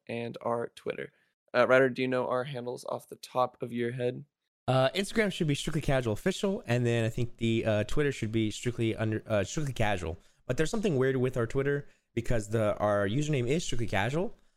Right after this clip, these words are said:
Speaker 2: but someone else has Strictly Casual in all caps,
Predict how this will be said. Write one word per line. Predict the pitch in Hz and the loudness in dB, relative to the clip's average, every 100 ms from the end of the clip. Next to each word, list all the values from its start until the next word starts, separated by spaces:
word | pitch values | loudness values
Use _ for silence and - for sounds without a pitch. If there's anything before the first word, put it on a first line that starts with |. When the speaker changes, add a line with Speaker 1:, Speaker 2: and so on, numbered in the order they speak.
| _ - | _ -2
Speaker 2:
but | 117 110 - | 0 0 0
someone | 185 220 | -2 0
else | 120 139 139 | 0 0 0
has | 127 110 98 - - | 0 2 -2 -6 -16
Strictly | - 117 107 | -6 -4 0
Casual | 101 95 92 87 98 | 0 0 -2 -4 -2
in | - | -2
all | 104 | -2
caps, | 95 - 104 - - - | 4 4 4 -4 -14 -16